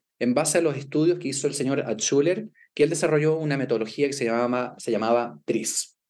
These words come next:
Esas herramientas son distintas, no son operaciones matemáticas. Nos gustaría que sea así porque sería muy sencillo. Cada una de estas tiene mucha sabi-, sabiduría, tiene una,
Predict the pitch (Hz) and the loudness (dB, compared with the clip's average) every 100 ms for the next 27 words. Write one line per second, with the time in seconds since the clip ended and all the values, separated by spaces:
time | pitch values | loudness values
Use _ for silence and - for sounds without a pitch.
0 | _ _ - - - 170 226 220 180 185 | _ _ -20 -20 -8 0 2 2 2 0
1 | 202 208 254 - _ _ _ _ _ _ | 0 0 -2 -4 _ _ _ _ _ _
2 | _ - 156 160 156 151 - - 220 196 | _ 0 2 4 2 0 0 0 2 2
3 | - 190 170 127 196 185 156 151 139 127 | 0 -2 -2 -2 0 0 0 -2 0 0
4 | - 131 135 135 147 123 135 202 - _ | 0 -2 -2 -2 -2 -2 -4 -4 -6 _
5 | _ 123 123 120 131 147 135 147 127 180 | _ -2 0 2 4 2 4 2 4 2
6 | 147 110 117 110 127 - 117 - 139 165 | 2 0 0 2 0 0 0 0 0 0
7 | 254 - _ _ _ - 160 180 175 180 | -2 -6 _ _ _ 0 2 2 0 0
8 | 180 - 151 139 147 175 185 180 160 143 | -2 0 0 0 0 0 0 -2 2 2
9 | 139 - - 127 120 120 143 160 175 - | 2 -2 0 0 2 0 0 0 -2 -14
10 | _ _ - 127 131 127 - 131 120 117 | _ _ -4 0 2 0 0 -2 0 0
11 | 110 104 | 0 -4